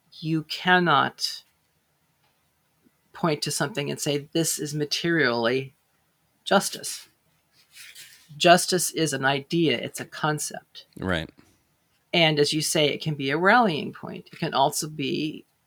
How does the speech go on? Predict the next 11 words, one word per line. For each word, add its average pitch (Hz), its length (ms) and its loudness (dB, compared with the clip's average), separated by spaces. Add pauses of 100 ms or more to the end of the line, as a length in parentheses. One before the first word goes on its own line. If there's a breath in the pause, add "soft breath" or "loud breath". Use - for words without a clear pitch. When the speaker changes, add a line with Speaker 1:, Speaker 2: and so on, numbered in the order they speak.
(140)
Speaker 1:
a 160 60 0
divisive 156 600 2
point. - 380 -18 (220)
It 101 60 -4
Speaker 2:
Mm-hmm. 98 160 0
Speaker 1:
can 139 320 -2
lead 156 220 -2
to 151 80 -4
slaughter 151 460 0
and 165 140 -4
murder. 208 320 -4